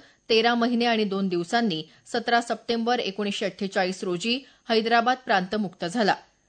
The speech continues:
रझाकारांविरोधात स्वातंत्र्य सैनिकांनी केलेलं आंदोलन आणि तत्कालीन केंद्रीय गृहमंत्री वल्लभभाई पटेल यांनी राबवलेल्या ऑपरेशन पोलो या पोलीस ॲक्शननंतर हैदराबादचा निजाम शरण आला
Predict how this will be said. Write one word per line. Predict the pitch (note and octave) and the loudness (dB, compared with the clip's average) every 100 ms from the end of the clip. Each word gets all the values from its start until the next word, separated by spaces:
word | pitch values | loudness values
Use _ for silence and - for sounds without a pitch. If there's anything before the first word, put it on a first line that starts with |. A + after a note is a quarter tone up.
| _ | _
रझाकारांविरोधात | A3 A3+ C4+ C4 B3 B3+ B3+ B3 A#3+ C4 | -2 2 2 4 4 2 0 -2 0 -2
स्वातंत्र्य | C4+ A3 G3 G#3+ A3+ A3 | 0 0 0 -2 -4 -4
सैनिकांनी | G#3+ G3 G3+ G#3 G#3 | -2 -2 -2 0 0
केलेलं | A3 G3 F3+ F#3 | -2 -2 0 0
आंदोलन | E3 F3 G3+ G#3+ B3 - _ _ - | -2 0 2 2 0 -4 _ _ -2
आणि | A3+ A#3 | 0 0
तत्कालीन | A3 - A#3+ B3 C4+ | -2 0 0 2 -4
केंद्रीय | B3+ G#3+ G#3+ A3 | -2 0 0 0
गृहमंत्री | G3+ G#3 A3+ A3+ G#3+ B3 | 0 0 0 -2 -4 -2
वल्लभभाई | G#3 G3 F#3+ A3 G3+ | 0 0 0 0 -2
पटेल | G3+ F#3+ G#3+ | -2 -2 0
यांनी | G#3+ G3+ G#3+ | 0 0 2
राबवलेल्या | E3 F3 G3 G3+ G3 A3 B3 _ _ | 2 2 -2 0 2 2 0 _ _
ऑपरेशन | - G#3+ A#3+ B3 C4 C#4 | -4 0 0 0 -2 -6
पोलो | C#4 A3+ A3 | 0 0 2
या | A3 A3+ | 2 0
पोलीस | A3+ F#3+ A#3 - | 0 -2 -4 -6
ॲक्शननंतर | F#3 - G#3 G3+ A#3+ G#3+ D#3 E3 _ _ - | -6 -4 -2 0 0 0 0 -4 _ _ -4
हैदराबादचा | A3+ A#3+ A#3+ A#3 A#3 B3 | 0 2 4 2 0 -2
निजाम | A3 F#3+ G3 A3 | -2 0 -2 -2
शरण | A3 E3+ E3+ | -4 -2 0
आला | F#3 | 0